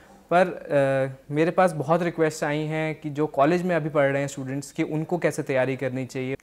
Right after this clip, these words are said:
उनके मन में काफ़ी सारे डाउट्स होते हैं, काफ़ी सारे मिथ्स होते हैं, तो वो मैं थोड़ा आज उनको क्लैरिटी देना चाहता हूँ कि कैसे वो तैयारी करें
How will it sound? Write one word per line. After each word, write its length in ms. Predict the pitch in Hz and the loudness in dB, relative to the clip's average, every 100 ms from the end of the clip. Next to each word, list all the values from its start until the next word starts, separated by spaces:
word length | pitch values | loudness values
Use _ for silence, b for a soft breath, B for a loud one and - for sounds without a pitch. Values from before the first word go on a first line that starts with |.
| _ - | _ -10
उनके 220 | 160 175 | -6 -2
मन 140 | 185 170 | -2 -2
में 160 | 180 | -2
काफ़ी 260 | 180 143 180 | 0 0 0
सारे 240 | 175 165 | 4 4
डाउट्स 320 | 147 135 151 | 4 2 2
होते 200 | 151 131 | -4 -2
हैं, 80 | 139 | -2
काफ़ी 240 | 139 139 165 | 0 -2 0
सारे 220 | 165 151 | 0 2
मिथ्स 300 | 139 147 - | 0 -2 -2
होते 220 | 127 123 | -4 -4
हैं, 180 | 120 127 b b b b b b | -6 -8 b b b b b b
तो 60 | 151 | -4
वो 200 | 147 175 | 2 4
मैं 280 | 202 196 190 | 6 4 4
थोड़ा 360 | 165 156 156 | 6 8 8
आज 260 | 151 143 - - - | 6 2 -12 -20 -14
उनको 240 | 135 131 | -10 -8
क्लैरिटी 420 | 143 139 131 135 151 | 0 2 2 2 2
देना 220 | 135 127 | 0 -2
चाहता 300 | 123 117 117 | -4 -4 -6
हूँ 180 | 117 147 _ b b | -8 -12 _ b b
कि 60 | 135 | -2
कैसे 340 | 151 139 185 | 0 2 2
वो 120 | 175 | 0
तैयारी 400 | 175 143 127 131 | 0 0 2 0
करें 340 | 131 120 113 | -2 -4 -4